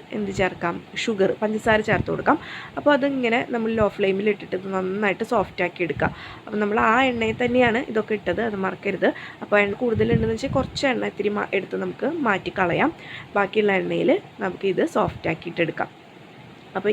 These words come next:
ഇഞ്ചി, വെളുത്തുള്ളി, അതുപോലെ തന്നെ, ആ, ചെറിയ ഉള്ളി, സബോള, ആ, പിന്നെ, ആ, നമ്മൾ പച്ചമുളകാണ് ഇട്ടത്, പിന്നെ കുറച്ച് കറിവേപ്പിലയും കൂടി ഇട്ട് കൊടുക്കാം.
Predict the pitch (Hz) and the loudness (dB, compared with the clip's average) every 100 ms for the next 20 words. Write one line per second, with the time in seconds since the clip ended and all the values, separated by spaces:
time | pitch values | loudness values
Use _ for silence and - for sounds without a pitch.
0 | 220 196 220 233 208 - 196 208 359 - | 0 -2 2 4 4 2 2 4 4 0
1 | - - - 202 190 190 190 190 202 190 | -14 -10 -2 -2 0 0 0 0 0 0
2 | 226 - - 196 190 185 185 185 185 214 | 0 -4 -8 -4 -2 -2 0 -2 -2 0
3 | 196 190 196 180 262 - - - - 196 | 2 4 2 2 2 0 -8 -16 -2 0
4 | 190 180 175 294 - - - - 196 190 | 2 2 4 2 0 -10 -16 -6 -2 -2
5 | 185 202 185 302 427 - - - - - | -4 -4 -2 -2 -4 -14 -20 -20 -20 -20
6 | - - - 202 190 185 185 - 202 190 | -20 -16 -8 -6 -2 -2 -4 -6 -6 -2
7 | 185 254 - - - - - - - - | 0 -2 -4 -16 -18 -18 -20 -10 -4 -4
8 | 180 175 165 175 175 165 - 220 226 226 | 0 0 0 0 -2 -4 -4 -2 -2 -2
9 | 220 214 190 180 185 175 180 320 - - | -2 2 4 2 0 -2 0 0 0 -14
10 | - - 208 165 139 - | -10 -2 2 4 2 0